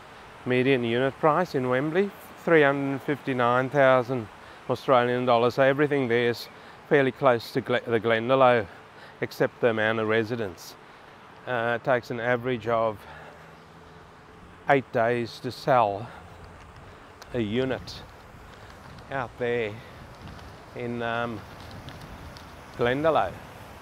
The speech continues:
What do you guys think of that? I might just wind it up now, 'cause that's the end of it. So guys, we'll wind it up over here in front of the bell tower and all that nice water going on in the background there.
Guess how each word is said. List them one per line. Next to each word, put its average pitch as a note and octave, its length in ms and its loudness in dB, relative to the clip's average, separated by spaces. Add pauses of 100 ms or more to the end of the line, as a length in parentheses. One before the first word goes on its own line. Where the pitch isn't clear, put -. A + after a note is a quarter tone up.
(580)
What A#2+ 160 -4
do B2 60 -2
you B2 60 -2
guys B2+ 300 4
think C#3+ 220 -2
of C3+ 80 -2
that? D3 220 0 (440)
I A#2+ 60 -14
might C3 220 -4
just - 180 -10
wind B2 320 -2
it B2+ 80 -4
up B2+ 220 0
now, C#3+ 200 -2
'cause C#3+ 200 -8
that's C3+ 180 -4
the B2 120 -2
end D#3 200 -2
of C#3 140 -2
it. F#2+ 80 -10 (1000)
So B2 140 -8
guys, C3+ 300 2
we'll C3+ 120 2
wind C3+ 300 6
it C#3+ 80 0
up C3 160 2
over C3 180 2
here C3+ 460 4 (760)
in D3 220 -2
front C#3+ 240 -2
of C3 240 -8
the C#3+ 340 0 (220)
bell C3+ 240 2
tower D#3 400 4 (800)
and C#3 140 -6
all C#3 120 0
that C3+ 180 0
nice C#3 340 -4
water C#3+ 400 2
going C3+ 260 4
on C3+ 200 2
in C#3 100 0
the C3 80 -2
background C3+ 560 2
there. A2 160 -4